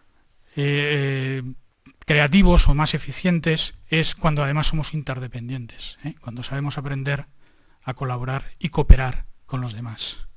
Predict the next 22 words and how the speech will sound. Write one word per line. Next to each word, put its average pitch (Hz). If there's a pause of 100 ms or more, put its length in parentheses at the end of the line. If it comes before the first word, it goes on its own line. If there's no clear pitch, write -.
(160)
¿eh? 131 (1040)
Pero 147
además 151
es -
que 160
esto 160
es 143
el 135
ciclo -
de 131
la 127
vida, 123 (360)
¿eh? 139 (1000)
Cada 135
año, 151
¿eh? 185 (180)
Cada 147
año 143
labramos, 160
eh, 131 (100)
¿eh? 160 (580)
Sembramos, 170